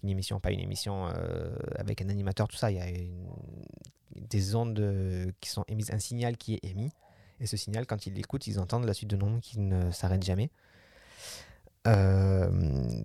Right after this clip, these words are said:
ce, cette suite de nombres est gravée, euh, sur la trappe d'un bunker qu'ils trouvent. Euh, cette suite de nombres, c'est aussi un code à rentrer dans un ordinateur à un moment. Cette suite de nombres, on la voit aussi sur des vêtements, euh, à un aéroport.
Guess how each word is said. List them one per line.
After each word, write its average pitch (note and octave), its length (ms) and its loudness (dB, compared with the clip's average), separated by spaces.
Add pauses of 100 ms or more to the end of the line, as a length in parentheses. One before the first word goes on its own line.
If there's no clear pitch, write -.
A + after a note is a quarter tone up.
(120)
ce, - 360 -2
cette G#2+ 200 -2
suite C#3 180 -6
de B2+ 100 2
nombres A#2+ 320 0
est A2 120 -2
gravée, G#2+ 560 2 (300)
euh, F#2 320 -2
sur F#2+ 180 -2
la F#2+ 120 2
trappe - 340 2 (120)
d'un G#2 200 2
bunker G#2 560 2
qu'ils - 200 -18
trouvent. D3 360 0 (400)
Euh, F#2 260 2
cette - 200 -4
suite A#2 100 -2
de A2+ 60 6
nombres, B2 120 4
c'est - 100 0
aussi G#2+ 180 0
un G#2+ 120 0
code B2+ 240 2
à A#2 60 4
rentrer A2+ 260 0
dans A2 160 0
un A2 40 4
ordinateur G#2 480 4
à F#2 100 -4
un G2 140 0
moment. A#2 580 2 (300)
Cette - 220 -2
suite A#2+ 120 2
de A2+ 100 6
nombres, A#2+ 300 2
on G#2+ 80 0
la G#2 140 4
voit A#2+ 180 6
aussi A#2 260 2
sur G#2+ 160 -6
des G#2+ 100 -2
vêtements, A2 520 0
euh, F#2 180 0
à E2+ 60 -4
un G2+ 140 0
aéroport. G#2+ 520 6